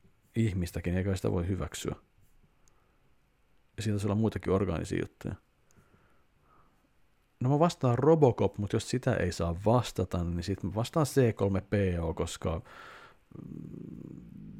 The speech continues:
Mm. Kuinka monta kertaa huuhtelet riisinennen sen keittämistä? Kuten moni suomalainen,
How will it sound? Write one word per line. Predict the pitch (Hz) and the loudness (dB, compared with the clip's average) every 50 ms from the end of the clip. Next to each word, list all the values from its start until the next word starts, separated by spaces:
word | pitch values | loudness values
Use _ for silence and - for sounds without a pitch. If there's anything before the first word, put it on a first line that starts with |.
| 52 52 52 53 - - - 58 60 - - - - - 73 69 73 - - - - - - - - - 73 73 - - - 73 - 117 - 69 - 98 95 - - 92 92 92 95 98 98 - - - - 113 110 104 101 95 87 - - - | -18 -18 -18 -18 -18 -18 -16 -16 -16 -16 -16 -16 -14 -14 -14 -12 -12 -12 -12 -12 -12 -12 -12 -12 -12 -12 -12 -12 -12 -12 -14 -14 -14 -14 -14 -16 -16 -16 -16 -16 -16 -18 -16 -16 -16 -16 -16 -16 -14 -14 -14 -14 -14 -14 -16 -16 -18 -18 -16 -14
Mm. | 104 82 90 95 85 78 73 64 64 - - - - - | -10 -8 -8 -8 -8 -8 -10 -12 -12 -14 -16 -18 -16 -2
Kuinka | - 175 170 165 | 2 4 6 6
monta | 151 143 135 | 6 6 8
kertaa | - 147 156 - - 123 113 107 | 8 8 8 8 8 8 8 10
huuhtelet | 117 131 117 - - 104 101 110 | 10 8 8 8 6 6 6 8
riisinennen | 127 127 120 98 104 98 98 95 95 | 8 8 8 8 6 2 0 0 0
sen | - 98 - | -2 0 2
keittämistä? | - 107 101 - - 80 82 92 - - - - - - | 2 2 2 0 -2 -4 -4 -4 -2 -4 -6 -6 -4 -4
Kuten | - 110 113 110 | -2 2 2 2
moni | 110 113 120 117 110 | 4 4 2 2 4
suomalainen, | - 135 120 110 104 101 101 101 101 98 98 | 6 6 6 6 6 4 4 4 2 2 0